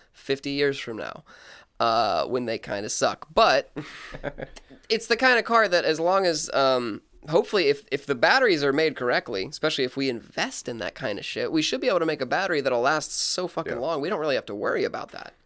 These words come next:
Speaker 1: right? We can just pop out the battery. We're buying the frame of a car, basically.
Speaker 2: Yeah.
Speaker 1: Um, and if we can do that, <clears throat> then if we, if we start doing that enough anyway, then we can slowly transition from oil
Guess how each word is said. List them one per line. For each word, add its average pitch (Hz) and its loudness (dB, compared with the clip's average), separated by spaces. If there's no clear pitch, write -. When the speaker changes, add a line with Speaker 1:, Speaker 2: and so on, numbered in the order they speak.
Speaker 1:
right? 147 0
We 202 4
can 220 2
just 190 -4
pop - 0
out 180 -2
the 135 -12
battery. 135 4
We're 156 0
buying 147 2
the 135 -2
frame 180 -2
of 113 -4
a 110 0
car, - -4
basically. - -6
Speaker 2:
Yeah. 85 -10
Speaker 1:
Um, 131 2
and 156 4
if 156 0
we 160 0
can 151 -4
do 135 -2
that, 170 2
<clears throat> - -12
then 139 2
if 147 -8
we, 156 2
if 147 -6
we 143 -10
start 143 2
doing 135 2
that 117 2
enough 135 0
anyway, 117 2
then 127 0
we 120 0
can 123 -8
slowly 127 0
transition 123 -4
from 131 -4
oil 117 0